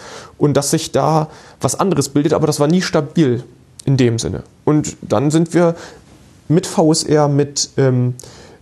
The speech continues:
Rechnungen, die wir gemacht haben, die zeigen, dass diese Lücken für die Kavitäten schwierig sind, die wir in unserem Füllmuster haben, dass es dann verschiedene Effekte gibt und die Bandschlänge nicht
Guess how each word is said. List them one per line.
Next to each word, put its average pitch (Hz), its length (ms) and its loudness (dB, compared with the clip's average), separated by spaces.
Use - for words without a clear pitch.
Rechnungen, 160 460 0
die 147 140 0
wir 147 100 2
gemacht 139 340 0
haben, 131 220 0
die 123 160 -6
zeigen, 139 400 0
dass 120 180 -2
diese 127 300 2
Lücken 139 400 0
für 131 160 -2
die 123 100 0
Kavitäten 120 840 -2
schwierig 180 640 0
sind, 170 260 0
die 147 140 2
wir 147 100 4
in 139 80 0
unserem 127 260 2
Füllmuster 135 520 0
haben, 127 340 2
dass 113 220 0
es 110 120 -4
dann 107 280 -2
verschiedene 160 520 2
Effekte 143 460 -2
gibt 143 320 0
und 123 160 2
die 113 80 0
Bandschlänge 135 560 0
nicht 123 300 -2